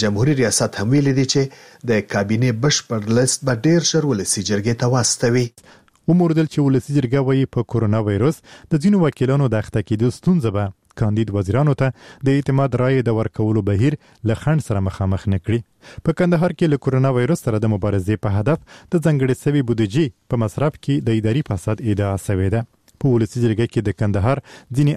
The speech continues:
Speaker 2: استازي وایي چې اداري فساد، وظیفوي غفلت او د غیر ضروري اجناسو خریداري د فساد عمده موارد دي.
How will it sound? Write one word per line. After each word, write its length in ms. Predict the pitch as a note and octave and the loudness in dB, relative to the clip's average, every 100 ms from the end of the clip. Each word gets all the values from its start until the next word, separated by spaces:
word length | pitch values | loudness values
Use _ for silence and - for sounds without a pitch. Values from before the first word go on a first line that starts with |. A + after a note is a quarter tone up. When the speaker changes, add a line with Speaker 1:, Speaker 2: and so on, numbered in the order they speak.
| C3 | -2
Speaker 2:
استازي 420 | - D#3+ E3 A2+ | -2 0 0 0
وایي 240 | G2 G2+ | 0 0
چې 160 | - G#2+ G#2+ | -2 -2 -2
اداري 260 | G2+ G#2 A2 | 0 0 -2
فساد، 420 | G#2 F#2+ C#3+ D#3 - - - | -2 -2 -2 -2 -8 -20 -6
وظیفوي 560 | A#2 A2+ A2+ A2 G#2 A#2+ | -2 0 0 -2 -2 0
غفلت 480 | A2 F#2 A#2 D3+ - - - | -2 -2 0 -2 -4 -20 -6
او 120 | B2+ C3 | -2 0
د 180 | B2+ A#2 | 0 0
غیر 200 | C#3 C#3+ C#3+ C3+ | 0 0 0 0
ضروري 380 | A2+ A#2+ B2+ E3+ | 0 0 0 0
اجناسو 520 | A#2 G2+ A2+ - A2+ | -2 0 -2 -2 -4
خریداري 440 | G#2+ G#2 G2 G#2 D#3+ - _ | -2 0 0 0 0 -4 _
د 180 | C#3 D#3 | -2 0
فساد 420 | B2+ A2 B2+ B2+ F#3 | 0 -2 -2 -2 -2
عمده 340 | A2 G2+ A2 - | -2 0 -2 -2
موارد 560 | B2 A2 G#2 G#2+ B2 F2 | -2 0 0 0 -2 -2
دي. 120 | G#2+ | -4